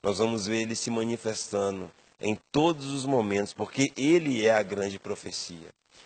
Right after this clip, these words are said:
Tudo que é falado que não aponta pro Cristo, que não aponta pra Jesus, que não aponta pra obra dele,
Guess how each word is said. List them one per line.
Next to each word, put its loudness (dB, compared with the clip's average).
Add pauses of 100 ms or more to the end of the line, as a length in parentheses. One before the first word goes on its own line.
(220)
Tudo 4
que 0
é 4
falado 6
que -8
não 4
aponta 0
pro -2
Cristo, -4 (260)
que -4
não 6
aponta 2
pra 4
Jesus, -2
que -10
não 0
aponta 0
pra 6
obra 10
dele, 2